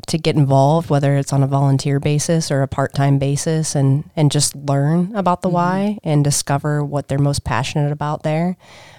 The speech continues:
Speaker 1: Um, and then connect themselves with somebody at the Y, uh, that is a professional, and we can help grow them. We can help develop them, send them to training, and get them ready for that position.
Speaker 2: Yeah, I love that you,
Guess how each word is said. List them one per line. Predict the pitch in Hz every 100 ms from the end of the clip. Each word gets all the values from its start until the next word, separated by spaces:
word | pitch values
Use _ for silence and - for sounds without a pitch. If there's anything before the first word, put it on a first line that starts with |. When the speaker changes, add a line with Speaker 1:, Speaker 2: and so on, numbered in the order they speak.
| _ -
Speaker 1:
Um, | 147 139
and | 139 143
then | 143
connect | 139 135 135
themselves | 139 135 135 139 -
with | 143
somebody | - 135 139 139
at | 127 -
the | 135
Y, | 135 131 135 135 135 -
uh, | 135
that | 160
is | 143 147
a | 139
professional, | - 139 127 139 - 139 131 143
and | 143 147
we | 151
can | 143 135
help | 127 143 - -
grow | - 139 139
them. | 139 143 156 160
We | 156
can | 147 135
help | 131 - -
develop | 139 135 139 139 -
them, | 143 135 139 131
send | - 139
them | 135 131
to | -
training, | - 139 139 135 143
and | 143 147 - - - -
get | 151
them | 139 139
ready | 139 139
for | -
that | 139 127
position. | - - 143 - 123 165 - _ _ - _ _ _
Speaker 2:
Yeah, | 165 165 -
I |
love | 180 226 240
that | 180 -
you, | 165 160 160